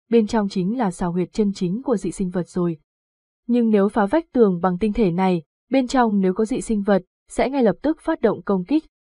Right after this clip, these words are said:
lúc này nếu muốn chạy trốn, những dị sinh vật đó cũng sẽ không ngoan ngoãn ở bên trong nữa, chúng sẽ đuổi theo không bỏ, giết cho bằng được. Vách tường bằng tinh thể này vẫn còn hoàn hảo, cũng để cho Hàn Sâm càng thêm xác định, đám quỷ nhãn bi hùng bên ngoài kia không phải là dị sinh vật ở trong xào huyệt này đi ra,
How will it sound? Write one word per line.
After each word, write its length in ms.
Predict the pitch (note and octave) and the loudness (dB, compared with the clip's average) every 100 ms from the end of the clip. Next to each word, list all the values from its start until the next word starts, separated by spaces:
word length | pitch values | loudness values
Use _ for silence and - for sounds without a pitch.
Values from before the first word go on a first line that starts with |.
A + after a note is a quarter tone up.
| _ - | _ -2
lúc 120 | D4+ | 0
này 260 | B3 G3 | 2 2
nếu 120 | F3 F3+ | 2 0
muốn 240 | G3 F#3+ | 0 0
chạy 180 | C#4+ F#3 | -2 -2
trốn, 320 | G#3 F#3 A#3+ - _ - | 0 0 0 -6 _ -4
những 160 | A#3 C#4 | -4 -2
dị 200 | C#4 G3 | -4 -2
sinh 200 | A3 G3+ | -4 -2
vật 160 | F#3 - | -2 0
đó 240 | E3+ G3 | 0 0
cũng 180 | - F#3 | -4 -6
sẽ 160 | A#3 - | -4 -4
không 220 | B3+ A3 | -4 -2
ngoan 220 | G3+ G3 | -2 -2
ngoãn 280 | F#3+ F#3 A3+ | -2 -2 -2
ở 120 | F#3 | -4
bên 180 | F3+ G3+ | 0 -2
trong 220 | G#3 F#3+ | 0 -2
nữa, 300 | F#3+ F3 D4 - _ - | -2 -2 -2 -6 _ -4
chúng 280 | G3 F#3 C4 | -2 -2 -4
sẽ 100 | C4 | -2
đuổi 200 | B3 D#3+ | -2 0
theo 200 | G3 F#3 | -2 -2
không 220 | G#3+ F#3 | -4 0
bỏ, 300 | F#3+ E3 D3+ _ _ - | 2 2 -2 _ _ -4
giết 180 | D#4 | -4
cho 120 | C4 F#3+ | -2 -2
bằng 200 | F#3 E3 | -2 0
được. 220 | F3+ D#3+ _ _ _ _ _ _ - | -2 -2 _ _ _ _ _ _ 0
Vách 200 | D#4 - | 0 4
tường 220 | B3 G3 | 2 4
bằng 160 | G3+ | 0
tinh 140 | F#3 A3+ | 0 0
thể 180 | B3 F#3 | 2 2
này 280 | F#3 F#3 | 2 2
vẫn 200 | F#3 F#3+ | 0 -2
còn 160 | C#4 A3 | -2 -2
hoàn 220 | G3+ G3+ | 0 -2
hảo, 360 | F#3 G3+ F3 D#3 _ _ | 0 0 0 -2 _ _
cũng 220 | A#3+ A3+ | -2 0
để 140 | D4+ A3+ | 0 0
cho 160 | A3 | 0
Hàn 200 | G3+ G3+ | -2 -2
Sâm 300 | F3+ A3+ G#3 | -2 -2 0
càng 200 | G3+ F#3 | 0 -2
thêm 200 | F3 G#3 | 0 -2
xác 180 | F#3+ D4+ | -2 0
định, 200 | A#3 F#3+ - _ _ | 0 0 -4 _ _
đám 200 | G3+ G3+ | -2 -2
quỷ 180 | A#3+ A3+ | 0 0
nhãn 300 | F3 F3+ B3 | 0 -2 -2
bi 220 | A#3 G#3 G3+ | 0 0 0
hùng 200 | G#3 F3 | -2 0
bên 200 | G3 G3+ | 0 0
ngoài 180 | G3 | -2
kia 200 | E3+ G#3 | 0 0
không 200 | G3+ A#3+ | 0 -4
phải 160 | G#3 G#3 | -2 -2
là 100 | E3+ | -2
dị 180 | F3+ E3+ | -4 -4
sinh 180 | G#3+ G3 | -4 -2
vật 180 | F#3+ | -4
ở 140 | - E3+ | -4 -6
trong 200 | G#3 G3 | -4 -4
xào 200 | G3+ E3+ | -4 -4
huyệt 240 | F3+ E3+ | -4 -2
này 180 | F3+ E3+ | -2 -2
đi 140 | F#3 | -2
ra, 280 | G3 G#3 F#3+ | 0 0 0